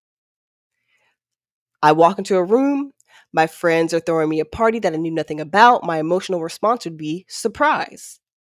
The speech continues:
Now, later added psychologists, later on, psychologists added embarrassment, shame, excitement,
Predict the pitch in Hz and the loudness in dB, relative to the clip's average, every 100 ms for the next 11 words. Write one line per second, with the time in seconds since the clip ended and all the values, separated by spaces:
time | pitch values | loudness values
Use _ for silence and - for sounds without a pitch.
0 | _ - - - 202 196 175 - _ 175 | _ -20 -18 -2 4 6 4 0 _ -2
1 | 196 269 294 277 - - 175 165 160 160 | 2 2 2 0 -2 0 2 2 0 -4
2 | 170 165 190 175 175 175 170 175 - - | -6 -4 -2 -2 -2 -6 -10 -10 -16 -4
3 | 185 233 262 220 180 - 170 - 165 165 | 2 4 4 2 0 -2 -8 -4 -4 -4
4 | 165 - 160 156 151 151 - 165 160 202 | -8 -10 -10 -8 -6 -8 -10 -12 -4 0
5 | 233 240 240 - - 190 180 175 175 - | 0 -2 -4 -4 -4 0 2 0 -4 -6
6 | - - 175 180 - 180 160 | -10 -4 -2 -2 -2 -4 -4